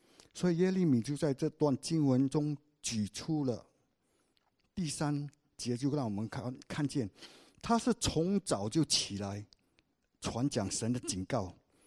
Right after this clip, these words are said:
而且是长达了二十三年了，但是百姓没有听从。这几节经文让我们看到很多的没有听从。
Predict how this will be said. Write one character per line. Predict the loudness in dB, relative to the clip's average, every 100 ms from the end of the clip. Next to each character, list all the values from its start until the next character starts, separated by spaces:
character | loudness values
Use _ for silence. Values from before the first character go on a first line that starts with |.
| _ _ _ _ -8
而 | -6
且 | -4 -6
是 | -4 -4
长 | -4 -2 0 0
达 | 0 -2
了 | -2 -4 0
二 | 2 2
十 | 0 -2
三 | -4 -4 -4
年 | -6 -6
了， | -10 _ _ _ _ _ _ _ _ _ _
但 | -2 -2
是 | -2
百 | -8 -8
姓 | -6 -4 -6 -8
没 | -6 -4 -2 0
有 | -2 -4 -6
听 | -4 -2
从。 | -4 -12 -18 _ _ _ _ _ _ _ _ _
这 | -6
几 | -4 -4
节 | -4 -4
经 | -2 -2
文 | -2
让 | -4
我 |
们 | -6 -6
看 | -4
到 | -4
很 | -6 -8
多 | -6 -6
的 | -6
没 | -4 -4 -2
有 | -4 -4
听 | -4 -2
从。 | -4 -10